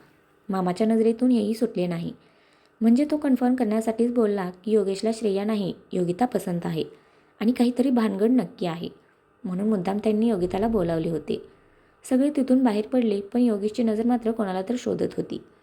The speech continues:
गॉगलच्या आडून बाहेर कोणाला कळलं नसलं तरी मामाला मात्र कळलं होतं की याला कोणाला बघायचं आहे. "चल श्रीधर,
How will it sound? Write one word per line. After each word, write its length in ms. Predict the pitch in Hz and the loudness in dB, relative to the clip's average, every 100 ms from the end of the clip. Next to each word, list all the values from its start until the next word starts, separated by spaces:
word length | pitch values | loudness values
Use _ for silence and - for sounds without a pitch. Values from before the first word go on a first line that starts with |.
| _ _ _ _ 214 | _ _ _ _ -2
गॉगलच्या 440 | 196 175 185 220 208 | 0 2 0 0 0
आडून 220 | 196 226 | 0 0
बाहेर 220 | 196 214 | 0 -2
कोणाला 320 | 220 202 202 | -2 0 -2
कळलं 340 | 220 202 175 202 | 0 0 0 -2
नसलं 260 | 208 208 208 | -4 -4 0
तरी 200 | 233 208 - _ _ _ 233 | 0 0 -4 _ _ _ 0
मामाला 320 | 240 277 302 | 4 4 2
मात्र 260 | 277 - | 0 0
कळलं 340 | 277 262 196 202 | -2 0 2 2
होतं 280 | 196 - - - _ - | -2 -4 -8 -10 _ -2
की 80 | 208 | 2
याला 160 | 196 | 2
कोणाला 320 | 214 202 196 226 | 0 -2 -2 -2
बघायचं 460 | 196 170 160 - | -2 -2 -2 -4
आहे. 160 | 170 147 - _ _ _ _ _ _ - | -8 -8 -14 _ _ _ _ _ _ 0
"चल 100 | 285 | 0
श्रीधर, 340 | 277 214 190 | 2 0 0